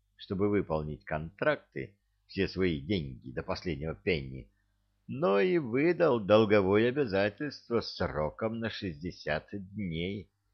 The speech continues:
которое я и не надеюсь оплатить.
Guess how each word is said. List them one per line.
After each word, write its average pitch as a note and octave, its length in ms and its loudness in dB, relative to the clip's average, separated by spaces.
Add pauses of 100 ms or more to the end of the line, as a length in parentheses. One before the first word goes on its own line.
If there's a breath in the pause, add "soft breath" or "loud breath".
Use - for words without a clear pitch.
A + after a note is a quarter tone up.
(720)
которое F#2 440 4
я G2+ 280 2
и D#2 160 0
не D2 120 -6
надеюсь F2 760 -2
оплатить. G2 960 -10